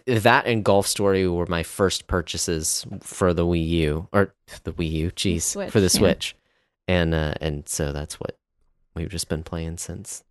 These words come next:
Speaker 1: we got Switch. We still haven't beaten it.
Speaker 2: Nope.
Speaker 1: We're right there.
Speaker 2: Haven't gone back
Speaker 1: We
Speaker 2: to it
Speaker 1: still
Speaker 2: for a
Speaker 1: haven't
Speaker 2: while.
Speaker 1: beaten it. Yeah,
Speaker 2: <laughs>
Speaker 1: yeah. It's kinda frustrating. Maybe we need to, like, watch some YouTube and learn some strategies.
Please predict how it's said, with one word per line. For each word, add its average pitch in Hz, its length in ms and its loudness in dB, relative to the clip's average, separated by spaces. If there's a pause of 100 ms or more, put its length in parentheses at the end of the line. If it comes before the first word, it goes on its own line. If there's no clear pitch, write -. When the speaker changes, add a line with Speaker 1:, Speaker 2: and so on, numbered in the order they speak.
Speaker 1:
we 92 120 -6
got 80 200 -6
Switch. - 440 -14 (1400)
We 90 100 -8
still 92 220 0
haven't 90 200 2
beaten 101 220 -2
it. 90 140 -6 (340)
Speaker 2:
Nope. 233 300 4 (640)
Speaker 1:
We're 110 140 2
right 117 300 6
there. 147 640 8
Speaker 2:
Haven't 214 260 4
gone 214 220 6
back 196 160 4
Speaker 1:
We 208 80 0
Speaker 2:
to 202 80 6
it 180 40 8
Speaker 1:
still 127 140 6
Speaker 2:
for 117 60 10
a - 20 10
Speaker 1:
haven't - 100 10
Speaker 2:
while. - 240 8
Speaker 1:
beaten 107 140 6
it. 107 100 4
Yeah, 107 300 10 (120)
Speaker 2:
<laughs> - 140 -2
Speaker 1:
yeah. 104 300 6
It's - 100 -18
kinda 110 200 -4
frustrating. 101 500 -4 (320)
Maybe 120 280 8
we 120 100 8
need 113 160 6
to, 104 100 8
like, 95 180 6
watch 95 320 6
some 101 140 2
YouTube 92 420 0
and 92 120 2
learn 92 160 0
some - 140 -6
strategies. 92 760 2